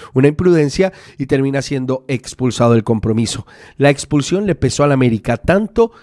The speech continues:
que creo que fue lo que más influyó en el resultado, porque tengo que reconocer que más allá de los cambios y modificaciones que tuvo Juan Carlos Osorio, el primer tiempo de América no fue malo.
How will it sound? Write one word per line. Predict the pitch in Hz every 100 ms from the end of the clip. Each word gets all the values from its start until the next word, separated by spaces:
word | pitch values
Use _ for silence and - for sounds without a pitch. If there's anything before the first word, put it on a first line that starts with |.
| -
que | - 131
creo | 156 170
que | 147
fue | 151
lo | 156
que | -
más | 127 131 165
influyó | 147 131 123 147
en | 143
el |
resultado, | 117 110 117 101 120 107 95 - -
porque | - 127 147
tengo | 165 185
que | - 170
reconocer | 160 160 127 - 143
que | - 131
más | 147 151
allá | 175 151
de | 127
los | 120 -
cambios | 151 156 170 165
y |
modificaciones | 135 120 123 120 110 139 147
que | 131
tuvo | 135 139 143 120 107
Juan | 120
Carlos | 110 139 135
Osorio, | 160 170 160 180 - - -
el | 131
primer | 135 139 143
tiempo | 156 156
de | 143
América | 127 135 135
no | 120
fue | 147
malo. | 151 190 139